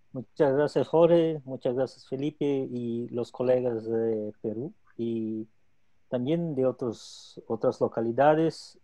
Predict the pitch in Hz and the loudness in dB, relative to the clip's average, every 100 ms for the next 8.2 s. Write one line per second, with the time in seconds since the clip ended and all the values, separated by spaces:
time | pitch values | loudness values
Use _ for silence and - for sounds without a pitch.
0 | _ _ - 113 113 113 - _ _ _ | _ _ -6 -2 -2 -4 -10 _ _ _
1 | - _ _ _ _ 120 - 120 117 131 | -20 _ _ _ _ -4 -2 -2 0 2
2 | 175 180 180 180 _ _ _ _ _ - | 2 2 0 0 _ _ _ _ _ 2
3 | 123 123 127 127 139 131 147 - 170 147 | 4 4 2 -2 -6 2 2 6 6 6
4 | 143 143 131 131 - 131 135 - - 127 | 2 0 -2 -6 -4 -2 -2 -4 -2 0
5 | 131 117 - 117 110 - 196 - _ _ | 0 -2 -2 -2 -2 -2 -2 -2 _ _
6 | _ 120 117 117 113 113 117 - 117 113 | _ -2 0 0 2 0 -2 -4 -4 2
7 | 147 156 147 - - 123 117 117 113 110 | 4 4 2 -2 -2 2 6 8 8 6
8 | 107 | 4